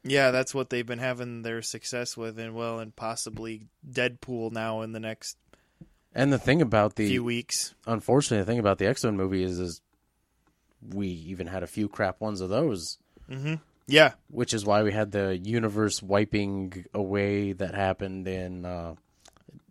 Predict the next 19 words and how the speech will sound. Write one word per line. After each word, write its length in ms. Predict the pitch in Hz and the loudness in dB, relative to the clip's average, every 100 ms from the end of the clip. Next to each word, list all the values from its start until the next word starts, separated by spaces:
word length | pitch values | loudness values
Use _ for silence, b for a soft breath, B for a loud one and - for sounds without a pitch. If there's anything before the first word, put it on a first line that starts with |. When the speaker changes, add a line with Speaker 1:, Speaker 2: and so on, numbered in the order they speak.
| _ _ - - - - | _ _ -20 -20 -18 -4
Speaker 2:
Days 220 | 95 92 | -2 0
of 80 | 87 | -2
Future 280 | 101 95 80 | -4 -6 -6
Past. 640 | - 107 135 95 - - _ - | -2 0 0 -2 -6 -10 _ -8
Speaker 1:
Right. 400 | 117 117 113 - - | -2 0 -2 -6 -8
Speaker 2:
Because 300 | 101 101 90 | -6 -4 -2
that 180 | 92 71 | -2 -4
completely 460 | - 90 104 101 101 | -6 -4 0 0 0
destroyed 440 | 92 - 104 104 | -2 -4 0 0
what 120 | 101 98 | 2 4
happened 280 | 95 95 | 2 0
in 120 | 98 98 | -2 -2
X-Men 360 | - 101 98 | -4 -6 -4
Wolf-, 280 | 95 101 98 _ - 98 - _ | -2 -2 -6 _ -14 -14 -14 _
X-Men 340 | - 104 - 101 | -10 -8 -6 -2
Origins 320 | 101 98 98 | -2 -2 -2
Wolverine 680 | 107 120 110 113 110 120 120 - | -2 -2 0 0 0 -2 -8 -10
and, 240 | 101 101 | -4 -2
Speaker 1:
Right. 340 | 117 113 110 | 0 0 -4